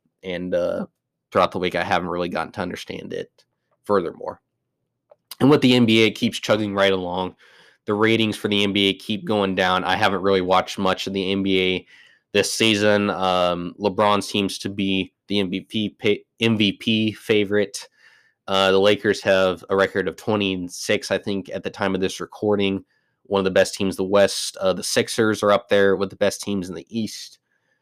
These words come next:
And, uh, we'll see how the season continues to develop, uh, with the N B A. But, uh, bottom line, their ratings continue to drop, uh, with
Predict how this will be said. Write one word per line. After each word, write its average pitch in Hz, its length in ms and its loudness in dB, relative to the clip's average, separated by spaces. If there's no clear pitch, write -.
And, 90 320 -2
uh, 87 340 4
we'll 101 140 2
see 104 220 -2
how 92 280 2
the 87 480 0
season 92 380 -8
continues 95 560 -6
to 98 120 -6
develop, 90 420 0
uh, 85 240 -6
with 92 140 -2
the 92 160 -6
N 90 160 -2
B 87 140 -8
A. 87 160 -6
But, 95 360 -2
uh, 87 140 2
bottom 95 320 4
line, 90 160 2
their 90 120 2
ratings 92 360 4
continue 92 460 -4
to - 100 -12
drop, 92 560 2
uh, 85 320 -6
with 87 360 -2